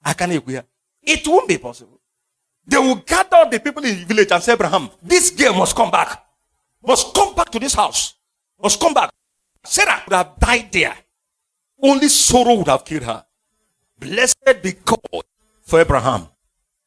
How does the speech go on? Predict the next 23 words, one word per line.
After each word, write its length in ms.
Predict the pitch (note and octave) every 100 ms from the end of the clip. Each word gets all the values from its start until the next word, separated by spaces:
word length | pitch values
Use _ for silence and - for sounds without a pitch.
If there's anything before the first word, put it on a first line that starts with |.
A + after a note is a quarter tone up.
| _
Blessed 540 | C#3 G#3 B3+ - C4+
be 200 | G#3+ - -
God 460 | - F3+ C3+ - - _ _ _ _ -
who 220 | A#3+ B3
intervened 720 | F#3 D3 C3+ E3 D#3 A#2 G2 _ _ _ _ _ _
when 200 | G3 G#3
the 100 | E3+
trouble 380 | - A#3+ A3+ D#3
became 400 | C#3+ - F3+ F3+
so 280 | - - E4
loud. 540 | B3 F#3+ D3+ A2+ - - _ _ _ _ _ _ _ -
And 220 | A2+ B2
God 180 | E3 D#3+
said, 300 | D#3 D#3 C#3+
"No, 420 | C#3+ C3 A2 - _ _ _ _ _
let 380 | G#2+ A2+ D3 F3+
the 120 | F3
child 680 | C#3+ - - E3+ C3+ G#2 - _ _ _ -
of 180 | C3 B2+
the 80 | C3
born 260 | D3 C#3+
woman 240 | C3+ B2+ B2
go." 260 | B2 G#2